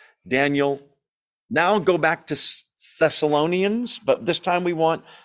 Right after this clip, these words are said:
Second Thessalonians. So go back to the T books. Are you getting tired from turning all these pages? It's a good thing. Finger exercise. So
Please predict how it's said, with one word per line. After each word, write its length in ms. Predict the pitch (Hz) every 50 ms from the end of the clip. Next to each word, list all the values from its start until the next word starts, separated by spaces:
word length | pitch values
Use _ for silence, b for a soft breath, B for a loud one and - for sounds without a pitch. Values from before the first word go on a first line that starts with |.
| B B
Second 720 | - - - - - - 233 - - - 104 90 80 - _ _ _ _ _ _ _ _ _ _ _ _ _ _ _
Thessalonians. 840 | - 123 110 - - 120 113 113 113 113 117 123 131 147 170 180 -
So 120 | - 127 123
go 120 | 113 139
back 240 | 135 147 151 151 -
to 100 | - 139
the 80 | 135 143
T 320 | 139 - - 180 180 180
books. 500 | 160 165 180 190 - - - - - - - - b b b b b b b b - -
Are 80 | 120 127
you 100 | 131 139
getting 240 | 156 170 156 147
tired 400 | 151 - 160 156 165 170 180 170
from 160 | - 151 143 127
turning 300 | - 165 160 160 156 160
all 100 | 156 156
these 160 | 156 151 -
pages? 480 | - 170 156 165 156 185 185 - - - - - - - - - - - - - _ _ _
It's 100 | - -
a 40 |
good 260 | 127 117 160 156 - -
thing. 300 | 143 113 95 87 76 - _ _ _ _ _ _ _ _ _ _ b b b b b b b b b b b b
Finger 520 | - - - 180 190 202 185 196 196 - -
exercise. 840 | 156 151 - - - 147 - - 127 101 90 78 78 - - - - _ _ _ _ _ _ B B B B B B B B B B B B B
So 420 | - - - 262 254 226 156 -